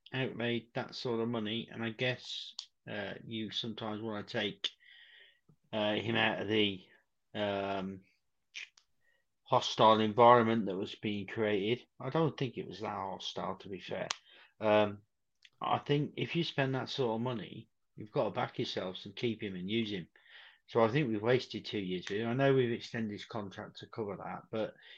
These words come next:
it's not just about contract length, le-, length and protect the investment. It's about getting the asset into the squad and developing him. And, and I'm not so sure the first part of his, um,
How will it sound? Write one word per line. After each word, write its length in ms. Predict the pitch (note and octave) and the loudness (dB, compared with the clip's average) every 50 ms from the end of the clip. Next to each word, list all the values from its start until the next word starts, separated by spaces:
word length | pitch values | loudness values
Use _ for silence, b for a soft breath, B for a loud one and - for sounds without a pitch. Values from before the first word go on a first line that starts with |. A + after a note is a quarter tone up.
| b b - | b b -10
it's 140 | A#2 - | -6 -2
not 160 | - C3+ A2+ - | 0 0 0 0
just 220 | - C#3+ - - | -4 -4 0 2
about 220 | C#3+ B2+ A2+ G#2 | 2 2 2 0
contract 500 | - - C3+ C3 A#2 - - A2+ F#2+ - | -2 -4 -2 -2 -2 -6 -8 -8 -8 -6
length, 340 | - G2 F#2+ - - - - _ _ F2 | -6 -6 -6 -6 -10 -18 -20 _ _ -16
le-, 260 | F2 F#2 G2 G2+ - - - | -14 -12 -10 -10 -10 -10 -8
length 380 | - A2 A2 G#2+ G#2 G#2 - | -6 -6 -6 -6 -6 -8 -8
and 100 | A2+ G2+ | -10 -10
protect 340 | G2+ A2+ G#2+ - A2+ A2 A2 | -10 -10 -10 -8 -10 -8 -6
the 100 | A#2 B2 | -6 -6
investment. 560 | A#2 A2 A#2 A#2 - - - F#2 F2+ F#2+ F#2 b b b b b b - | -4 -2 -4 -4 -4 -6 -6 -6 -6 -6 -8 b b b b b b -8
It's 180 | G2+ A#2 - | -8 -2 -2
about 260 | C#3+ A#2+ C#3 C3 A#2 - | 0 0 0 -2 -2 -2
getting 280 | D3+ C3+ A#2 A2+ C3 | -2 0 0 0 0
the 100 | B2 B2 | 2 2
asset 320 | C3+ B2+ - - C3+ A2+ G#2 | 0 0 0 -2 -2 -2 -2
into 180 | A2+ - A#2 | -4 -6 -6
the 120 | G2+ - - | -8 -6 -6
squad 400 | - - - D3+ C3+ A#2+ F#2+ G2 | -8 -2 2 4 4 4 2 0
and 180 | G2 G2+ G#2 | -4 -6 -8
developing 480 | G#2+ A2 A2 C3+ D3 E3 D#3 - B2+ A2+ | -8 -4 -2 0 0 0 0 -2 -2 -2
him. 160 | G#2 G2 F#2 | -2 -2 -2
And, 260 | F#2 F2+ F#2+ F#2+ - - | -4 -6 -6 -8 -8 -8
and 240 | - G#2 A2 - - - _ _ B B B B B B B B B B B _ _ - | -8 -8 -8 -8 -10 -16 _ _ B B B B B B B B B B B _ _ -6
I'm 160 | A#2 B2 C3 | -4 -2 0
not 160 | C3 A#2 - | -2 -2 -2
so 120 | - B2+ | -4 -4
sure 500 | - - - C3+ B2+ B2 A#2+ A#2 A2 G#2+ - _ _ _ _ _ _ | -4 0 2 4 6 6 6 6 4 2 -4 _ _ _ _ _ _
the 60 | - | -16
first 380 | - - C3+ B2+ A#2+ A2 - - | -4 0 4 4 4 2 2 2
part 240 | B2+ A#2 A2+ F#2 G#2 | 2 4 4 2 0
of 80 | G2+ | 0
his, 280 | A2+ A2 G#2 G#2 - - | 0 0 -2 -2 -4 -2
um, 400 | A2+ A2 G#2+ G#2 G2+ G#2 G#2 | 0 0 0 0 -2 -2 -4